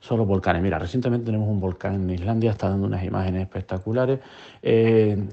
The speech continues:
sí es verdad que hace dos años terminó el volcán de Tajo Gaita aquí en La Palma, pero, eh, este volcán, más parecido al, al, a la vulcanología hawaiana, está dando unas imágenes espectaculares y, por supuesto, está soltando un montón de C O dos a, a la atmósfera.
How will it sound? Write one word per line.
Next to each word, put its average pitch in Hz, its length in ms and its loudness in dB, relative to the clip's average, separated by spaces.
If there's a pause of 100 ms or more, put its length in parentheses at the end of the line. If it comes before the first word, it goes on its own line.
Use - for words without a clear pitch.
sí - 180 -2
es 123 60 2
verdad 120 260 2
que 123 80 0
hace 110 180 -2
dos 101 280 -4
años 110 600 -2
terminó 95 540 -4
el 92 120 -6
volcán 95 320 -6
de 95 60 -4
Tajo 95 280 -4
Gaita 95 240 -2
aquí 95 160 -6
en 95 180 -6
La 104 140 -4
Palma, 139 340 4 (760)
pero, 180 460 6
eh, 107 520 2
este 135 440 0
volcán, 131 1160 -2 (360)
más 120 300 0
parecido 117 720 0
al, 87 260 -6
al, - 380 -12
a - 140 -12
la 92 140 -4
vulcanología 95 840 -2
hawaiana, 143 640 0 (400)
está 107 220 -2
dando 113 160 2
unas 113 180 2
imágenes 107 480 0
espectaculares 120 640 -2
y, 143 40 0
por 104 140 -4
supuesto, 101 260 -4
está 101 160 -4
soltando 104 380 -2
un 95 60 -2
montón 90 300 -4
de 101 80 -4
C 110 180 -6
O 104 100 -2
dos 107 200 -2
a, 104 340 -2
a 113 220 -4
la 110 80 2
atmósfera. 143 560 0